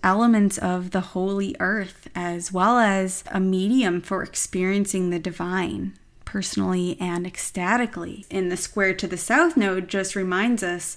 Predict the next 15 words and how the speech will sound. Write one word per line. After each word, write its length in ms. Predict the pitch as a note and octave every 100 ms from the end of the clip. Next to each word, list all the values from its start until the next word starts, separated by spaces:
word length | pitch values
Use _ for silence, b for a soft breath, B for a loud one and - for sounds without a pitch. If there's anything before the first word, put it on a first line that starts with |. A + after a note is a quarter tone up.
| -
do 220 | G3 A3
not 460 | G#3 G3 F#3+ - - F#3+
discount 560 | G3 F#3+ - G3 F#3 G3+
your 260 | F#3 -
own 640 | F#3+ F3+ F#3 F3+ F#3 F#3
knowing 580 | F#3+ F#3 F#3 F3+ F3 F#3 - -
when 200 | G3 F#3+
it 100 | F#3+
comes 440 | - F#3+ F#3 F3+ -
to 380 | - F#3 F3 -
how 320 | - G#3+ G#3
you 300 | G3+ G3 G3+
know 360 | G3 F#3+ F#3 F#3
the 160 | E3+
divine. 640 | F#3+ F#3+ F3+ F3+ - G3